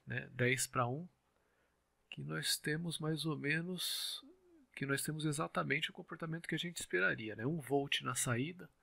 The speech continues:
para um sinal de zero vírgula um volt,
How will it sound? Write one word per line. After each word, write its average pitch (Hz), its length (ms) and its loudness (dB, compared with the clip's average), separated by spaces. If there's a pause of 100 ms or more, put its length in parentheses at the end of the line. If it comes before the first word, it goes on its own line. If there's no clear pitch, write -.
(1040)
para 127 100 -2
um 123 40 2
sinal 120 440 4
de 117 140 0
zero 131 280 2
vírgula 123 540 -4 (720)
um 170 160 4
volt, 120 500 -2